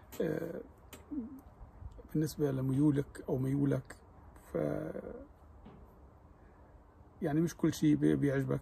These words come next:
بس، آه، في ربما فيديو من الزراعة أو حاجة زي هيك أو عن الصناعة أو حاجة زي هيك إنه يعجبك من فيديوهاتي. فأهلًا وسهلًا بكم في قناة الزراعة شريان الحياة. في أمان الله.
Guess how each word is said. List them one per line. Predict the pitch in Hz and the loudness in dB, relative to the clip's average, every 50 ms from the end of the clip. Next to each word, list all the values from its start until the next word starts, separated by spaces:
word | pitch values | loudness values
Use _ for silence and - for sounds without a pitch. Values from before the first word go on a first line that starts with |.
| - - | -2 -2
بس، | 170 165 151 - - - - - | -2 -2 -2 -6 -12 -10 -8 -4
آه، | - - 190 196 | -2 -2 -2 -2
في | 196 - - 233 214 175 160 - 180 | 0 2 6 6 6 6 4 2 0
ربما | 165 - 160 156 76 73 69 | 2 6 6 6 8 6 6
فيديو | 64 67 73 73 67 69 69 69 69 65 | 6 4 4 4 4 4 2 2 0 2
من | 69 69 69 71 73 | 2 4 6 6 4
الزراعة | 67 - 131 127 131 65 - 123 123 127 131 - | 2 0 -2 0 0 0 0 0 -2 -2 -4 -4
أو | - - | -4 -6
حاجة | - - 160 143 | -6 -4 -2 -2
زي | 123 127 127 127 135 | -2 -2 -2 -2 -2
هيك | - - | -2 -2
أو | 170 147 139 | -4 -4 -2
عن | 139 139 | -2 -4
الصناعة | - - - 135 135 131 127 123 - | -4 -2 0 0 2 2 0 0 -2
أو | - - - | -4 -6 -6
حاجة | - - - 175 156 | -6 -4 -4 -4 -4
زي | 139 135 131 131 | -2 -2 -2 -2
هيك | 135 - - - - - - - - - - - - | -4 -4 -8 -14 -16 -20 -20 -20 -20 -18 -6 0 4
إنه | 165 151 | 6 6
يعجبك | 156 147 139 131 131 131 - 147 | 6 6 4 2 0 -2 -2 -2
من | 139 127 | -2 -2
فيديوهاتي. | 135 131 135 127 127 143 - - - | 0 0 0 0 0 0 -2 -4 -4
فأهلًا | - - - 127 143 | -4 -4 -2 -2 -2
وسهلًا | 127 120 - 160 139 120 123 127 127 | -2 -2 -2 -2 -2 -2 -4 -4 -6
بكم | 131 - - - 139 135 - - - | -6 -6 -4 -6 -6 -6 -6 -6 -4
في | - | -2
قناة | - - 64 - 131 - - | -2 0 -2 -2 -4 -6 -8
الزراعة | - 65 131 - 120 | -6 -6 -4 -4 -6
شريان | 113 - 139 67 - - | -6 -6 -6 -4 -4 -6
الحياة. | 120 120 117 123 - | -6 -8 -8 -10 -8
في | - 156 143 139 | -6 -6 -6 -4
أمان | 127 127 123 | -4 -6 -8
الله. | 120 131 - | -8 -10 -14